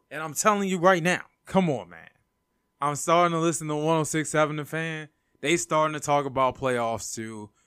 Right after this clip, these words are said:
for the Washington football team. And a few weeks ago, they was talking about blowing the team up. They was talking about the D lineman loafing.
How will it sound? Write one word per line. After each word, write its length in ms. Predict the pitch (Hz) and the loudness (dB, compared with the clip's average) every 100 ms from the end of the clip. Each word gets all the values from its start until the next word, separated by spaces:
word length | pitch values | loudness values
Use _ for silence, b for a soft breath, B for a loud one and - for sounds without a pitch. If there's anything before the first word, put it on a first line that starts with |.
| _ - | _ -6
for 100 | 131 | -2
the 80 | 120 | 0
Washington 560 | 120 127 120 - 120 | 2 2 0 -6 -6
football 420 | 131 120 117 110 110 | -6 -6 -6 -6 -6
team. 460 | 123 110 107 104 - _ _ - | -8 -10 -12 -16 -20 _ _ -6
And 120 | 131 | -6
a 80 | 127 | 0
few 200 | 160 143 | 2 4
weeks 240 | 135 - | 2 -2
ago, 280 | 113 123 120 | -6 -4 -4
they 80 | 120 | -6
was 100 | - | -6
talking 240 | 117 117 | -6 -6
about 200 | 113 107 | -10 -10
blowing 280 | 113 113 110 | -12 -12 -14
the 60 | |
team 320 | 107 117 107 104 | -14 -16 -14 -12
up. 240 | 101 - _ _ _ _ _ _ _ _ _ - | -12 -14 _ _ _ _ _ _ _ _ _ -8
They 140 | 135 | -6
was 140 | 139 - | -4 0
talking 320 | 143 131 127 | 0 0 -4
about 480 | 120 117 117 104 - _ _ _ | -8 -6 -6 -10 -14 _ _ _
the 140 | 117 120 | -10 -4
D 220 | 131 131 | -2 0
lineman 560 | 123 123 120 120 117 113 | 0 -4 -6 -8 -12 -10
loafing. 640 | 113 117 117 113 113 | -8 -8 -12 -16 -18